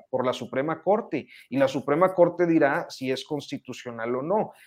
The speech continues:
Pero ese inter entre la publicación de la ley,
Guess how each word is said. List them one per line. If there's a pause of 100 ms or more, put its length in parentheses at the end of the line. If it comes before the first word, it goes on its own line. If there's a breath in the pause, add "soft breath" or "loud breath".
(180)
Pero
ese
inter
entre
la
publicación
de
la
ley,